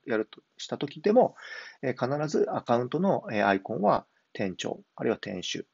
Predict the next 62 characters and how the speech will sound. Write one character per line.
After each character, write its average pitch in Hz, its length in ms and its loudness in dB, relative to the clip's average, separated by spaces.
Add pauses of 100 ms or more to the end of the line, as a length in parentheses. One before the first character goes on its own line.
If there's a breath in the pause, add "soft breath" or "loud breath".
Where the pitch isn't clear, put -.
う、 95 160 -2
人 - 200 -6
の 92 60 -4
写 107 140 -8
真 - 180 -8
に 147 60 -2
し 104 100 -2
た 101 140 2
い - 100 -8
で 110 120 -10
す - 120 -10
ね。 110 140 0 (420 soft breath)
で、 185 160 4
も 185 160 4
う 127 40 -2
ど - 200 4
う - 60 4
し - 100 -2
て 247 100 6
も、 214 360 4 (320 soft breath)
え 110 760 4
ー、 - 40 -12
そ 117 80 -4
れ 110 40 2
が 107 80 2
で 101 140 0
き 123 120 -6
な 104 160 2
い 101 100 -2
場 95 220 0
合 92 80 -2
に 110 160 -8
は、 170 280 2 (240)
ま 151 120 4
あ、 - 40 2
商 - 220 -4
品 - 140 -14
の 65 60 -14
写 - 140 -10
真 95 200 -10
っ - 20 -14
て - 120 -18
い - 20 -18
う - 20 -18
こ - 60 -20
と - 100 -10
に 92 60 -6
な 90 60 -4
る 90 60 -8
ん - 40 -12
で - 20 -16
す - 80 -12
け - 60 -12
ど 120 60 -6
も、 127 240 -2
や 127 80 -8
っ - 40 -18
ぱ 104 100 -2
り、 - 160 -2 (360 loud breath)
え 131 100 -2
ー、 - 20 -2
人 - 340 8